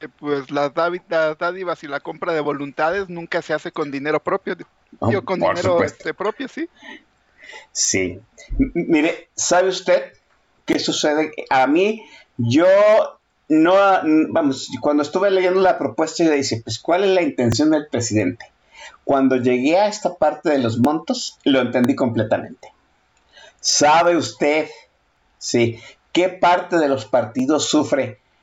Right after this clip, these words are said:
Speaker 2: cuando le quitan los montos del día a día? ¿Usted cree que va a sufrir, sufrir la dirigencia nacional? No. No.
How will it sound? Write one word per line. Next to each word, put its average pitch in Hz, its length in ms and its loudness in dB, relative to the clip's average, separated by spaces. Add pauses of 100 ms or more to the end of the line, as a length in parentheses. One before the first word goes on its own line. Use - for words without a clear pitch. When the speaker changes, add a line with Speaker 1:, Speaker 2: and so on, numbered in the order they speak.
(180)
Speaker 2:
cuando 120 340 2
le 113 220 -2
quitan 156 340 0
los 127 140 2
montos 131 420 2
del 113 200 0
día 120 200 2
a 117 40 0
día? 120 280 -2 (640)
¿Usted 214 220 -2
cree 247 160 -2
que 202 120 -2
va 202 100 2
a 202 40 2
sufrir, 180 480 0 (240)
sufrir 139 320 0
la 180 100 4
dirigencia 143 480 2
nacional? 151 560 2 (400)
No. 330 400 2 (960)
No. - 160 -8